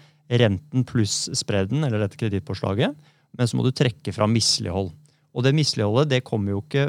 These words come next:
fast jevnt hvert eneste år, men det kommer i sånne sykler. Noen perioder som hvor, hvor det er store mislighold, eh, mens i andre perioder hvor er det veldig lite mislighold da.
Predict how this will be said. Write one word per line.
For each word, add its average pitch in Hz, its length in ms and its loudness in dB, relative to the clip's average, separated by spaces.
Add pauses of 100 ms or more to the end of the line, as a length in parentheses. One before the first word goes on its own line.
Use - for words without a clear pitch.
fast - 720 -8
jevnt 104 480 -4
hvert 113 240 2
eneste 95 240 -2
år, 175 160 4
men 131 80 0
det 117 80 0
kommer 98 240 -4
i 104 80 -2
sånne 98 240 -4
sykler. 110 480 -4 (320)
Noen 113 500 2
perioder 123 460 2
som 123 160 -4
hvor, 107 140 -2 (100)
hvor 117 80 0
det 107 140 2
er 107 80 -2
store 101 260 -2
mislighold, 127 480 2 (480)
eh, 117 320 6
mens 117 320 4
i 151 80 4
andre 101 240 2
perioder 104 320 0
hvor 120 160 6
er 123 320 2
det 160 160 4
veldig 104 160 2
lite 98 240 -4
mislighold - 480 -6
da. 123 80 -6